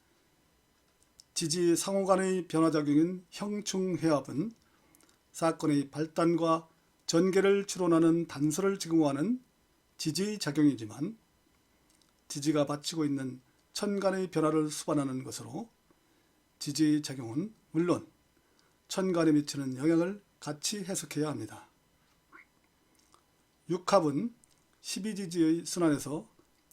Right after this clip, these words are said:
같은 의도에 위치한 요소들의 대화작용이며, 음양의 결합으로 순환과 생산의 의미를 가지는 연결, 합의, 계약, 협력,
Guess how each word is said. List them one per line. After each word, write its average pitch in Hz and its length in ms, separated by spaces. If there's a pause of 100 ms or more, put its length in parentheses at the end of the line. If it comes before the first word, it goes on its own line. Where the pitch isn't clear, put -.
(160)
같은 185 500
의도에 151 420
위치한 156 560 (480)
요소들의 165 560 (160)
대화작용이며, 151 1000 (800)
음양의 175 520
결합으로 143 560 (800)
순환과 156 680
생산의 202 640 (140)
의미를 160 320
가지는 147 460 (960)
연결, 160 580 (220)
합의, 131 440 (440)
계약, 143 440 (500)
협력, 185 540